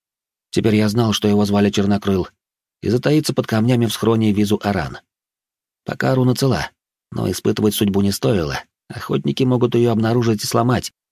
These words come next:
и тогда может потеряться собранная ей добыча. Ночница мгновенно вернулась в скрижаль, запросто преодолев расстояние и границы, разделяющие нас.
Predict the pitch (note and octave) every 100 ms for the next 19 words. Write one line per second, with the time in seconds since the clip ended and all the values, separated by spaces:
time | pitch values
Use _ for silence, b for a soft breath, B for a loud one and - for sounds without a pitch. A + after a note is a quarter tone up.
0 | _ _ _ - - - - A#2 A#2+ G#2+
1 | G2 G2+ A2 A2 A#2 - F2 E2+ F2 F2
2 | E2+ D#2+ D#2 E2+ D2+ - B1+ - _ _
3 | _ _ _ _ _ _ _ - - -
4 | D#3+ D#3 C#3+ A2+ B2 B2+ A#2+ A2+ A2 A2
5 | G#2 - - G2+ F#2+ D#2+ C#2 _ _ _
6 | _ - F#2 - F2 - - F2 F2+ F#2
7 | F#2 F2+ F#2+ G#2 G2 F#2 F2 F2 F#2 G#2+
8 | G2+ F2 E2 F#2 F#2 D#2 - D#2+ D#2+ D2